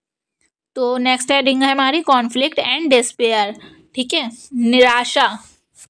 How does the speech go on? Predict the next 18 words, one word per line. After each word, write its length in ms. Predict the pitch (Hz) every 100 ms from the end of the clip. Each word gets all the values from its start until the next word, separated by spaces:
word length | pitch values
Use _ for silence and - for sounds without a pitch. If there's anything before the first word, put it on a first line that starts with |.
| _ _ _ _
संघर्ष 680 | - 269 254 240 302 311 320
और 220 | 247 269
निराशा। 640 | 320 254 233 196 - 196 202 - - - - 269
As 200 | 311 285
the 180 | 302 302 262
play 340 | 269 311 262
unfold, 460 | 233 233 233 202 202
जैसे 340 | 240 247 285
जैसे 300 | 262 247 311
प्ले 380 | 302 240 262 320 - - -
अनफोल्ड 460 | 262 254 302 320 285
होता 240 | 220 214
है, 100 | 208
कहानी 400 | 240 269 262 302
आगे 320 | 269 254 311
बढ़ती 380 | 277 240 233 208
है, 160 | 208 202 - - 240
Jogasta's 680 | 233 254 254 262 262 311